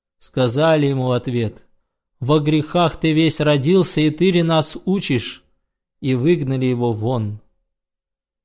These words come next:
Иисус, услышав, что выгнали его вон, и, найдя его, сказал ему: «Ты веруешь ли в Сына Божия?» Он отвечал и сказал: «А кто он, Господи, чтобы мне веровать в него?»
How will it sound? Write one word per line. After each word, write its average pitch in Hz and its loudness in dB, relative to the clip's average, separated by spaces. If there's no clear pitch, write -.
Иисус, 139 -4
услышав, 139 -4
что 135 -4
выгнали 131 -2
его 120 0
вон, 151 -4
и, 139 -2
найдя 131 0
его, 151 0
сказал 139 -2
ему: 110 -4
«Ты 143 2
веруешь 180 2
ли 160 0
в 151 -6
Сына 165 0
Божия?» 110 -4
Он 123 -4
отвечал 123 -4
и 127 -2
сказал: 120 -4
«А 123 0
кто 170 -2
он, 107 -2
Господи, 117 -4
чтобы 127 -4
мне 131 0
веровать 127 0
в 123 -6
него?» 113 -4